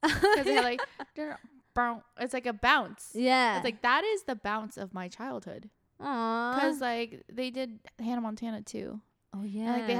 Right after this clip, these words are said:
Speaker 1: had, like, they just did a lot of, I think also Sweet Life, Zack and Cody.
Speaker 2: Mm-hmm.
Speaker 1: But, um, wow.
Speaker 2: Um,
Speaker 1: Laugh
Speaker 2: I like them better than
Speaker 1: Productions.
Speaker 2: Dan Schneider.
Speaker 1: Oh, yeah.
Speaker 2: You said damn Schneider.
Speaker 1: Damn that damn
Speaker 2: <laughs> Dan
Speaker 1: Schneider.
Speaker 2: Schneider. <laughs> Yeah,
Speaker 1: Dan
Speaker 2: way better, okay?
Speaker 1: Schneider.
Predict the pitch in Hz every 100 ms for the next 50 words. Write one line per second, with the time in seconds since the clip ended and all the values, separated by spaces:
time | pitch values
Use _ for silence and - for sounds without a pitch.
0 | 254 277 262 - - 226 247 254 - -
1 | - - - 220 _ _ - 202 226 214
2 | - 196 196 185 180 165 196 180 - 190
3 | - 214 - - 190 190 185 196 190 175
4 | - 175 - - 190 _ - 175 170 151
5 | - 185 _ _ _ _ 214 214 240 226
6 | 254 285 202 294 254 247 226 220 196 190
7 | 202 - 180 - - 196 _ 262 269 214
8 | 190 170 110 - 208 208 180 185 185 185
9 | 185 165 185 196 208 214 220 226 233 208
10 | 202 - 190 185 190 277 302 311 185 202
11 | 185 185 - - - - - - - -
12 | 359 427 415 392 - - - 220 220 196
13 | 202 208 190 170 170 180 214 214 202 196
14 | 190